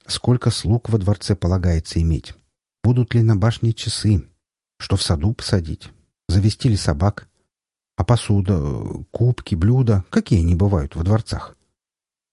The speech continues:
Мама заметила, он все время что-то считает, измеряет,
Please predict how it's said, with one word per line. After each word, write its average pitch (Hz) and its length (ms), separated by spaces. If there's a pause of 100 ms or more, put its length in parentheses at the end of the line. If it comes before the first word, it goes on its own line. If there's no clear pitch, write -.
(600)
Мама 131 220
заметила, 101 680 (120)
он 82 140
все - 260
время 131 380
что-то - 320
считает, - 760
измеряет, 104 760